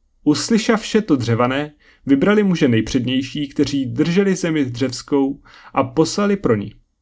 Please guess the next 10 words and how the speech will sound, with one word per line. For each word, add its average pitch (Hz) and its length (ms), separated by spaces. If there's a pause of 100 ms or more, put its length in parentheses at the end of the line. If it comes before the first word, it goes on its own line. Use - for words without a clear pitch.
(420)
A 139 60
když 127 300
Dřevané 131 420
přišli, 143 560 (520)
poručila 208 520
Olga 160 300
udělati 139 460
lázeň, 127 600
řkouc - 500
takto, 156 500